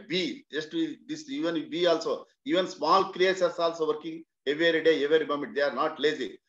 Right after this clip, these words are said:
That is why we should not be lazy and we have to have work. Work is worship. That, that is why the quotation is very, very important. Our Guru,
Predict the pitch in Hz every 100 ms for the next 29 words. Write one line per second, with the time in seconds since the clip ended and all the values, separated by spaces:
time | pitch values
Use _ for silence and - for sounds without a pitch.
0 | _ 127 139 202 143 131 147 151 131 127
1 | 139 143 185 165 110 131 123 127 147 -
2 | - 127 131 127 143 143 135 131 202 123
3 | 147 135 - - 147 151 175 156 127 135
4 | 143 98 - _ _ - 135 - 147 175
5 | 190 160 151 147 135 139 175 170 127 139
6 | 156 156 147 160 156 175 185 _ _ _
7 | - 143 185 165 175 175 180